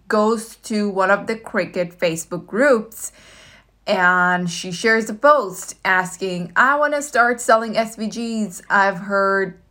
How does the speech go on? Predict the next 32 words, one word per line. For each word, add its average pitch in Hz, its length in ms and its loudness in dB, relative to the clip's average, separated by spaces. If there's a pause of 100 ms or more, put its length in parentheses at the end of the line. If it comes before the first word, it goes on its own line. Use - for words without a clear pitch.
(280)
you 185 160 -10
can 185 160 -4
make 185 180 -2
a 180 60 -2
ton 254 220 0
of 262 120 0
extra 247 340 -2
cash 226 380 2
on 185 180 -6
autopilot 214 760 2
by 180 160 -2
selling 254 380 0
S 185 160 -4
V 139 120 -14
Gs." - 380 -20 (720)
Who 320 380 4
has 277 360 2
done 214 300 2
that, 143 260 0 (300)
right? 180 400 0
How 226 220 4
many 262 200 -4
people 233 380 -2
have 196 360 0
done 190 260 -2
that? 156 360 -4 (240)
Just 180 280 -12
raise 208 360 0
your 240 120 2
hands 208 340 -2
over 175 180 0
here. 156 400 -8